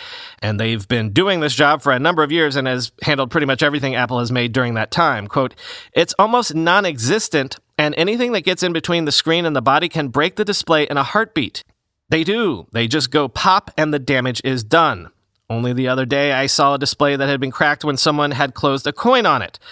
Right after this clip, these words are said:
Left a nice print of the coin on the display. The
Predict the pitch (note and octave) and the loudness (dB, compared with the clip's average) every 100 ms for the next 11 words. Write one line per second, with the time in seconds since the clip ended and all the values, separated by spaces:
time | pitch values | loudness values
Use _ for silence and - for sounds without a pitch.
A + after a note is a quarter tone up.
0 | - - - - - C3 C3 B2+ D3 - | -20 -20 -20 -12 -4 -2 0 0 0 -2
1 | - D3 B2+ C3+ - D3+ D3+ C#3+ C#3+ C3+ | -2 -2 -2 -4 -2 0 0 0 0 -2
2 | B2 E3 E3 C3 A#2 _ - A2 A#2+ | -2 2 2 2 -6 _ -12 -4 -4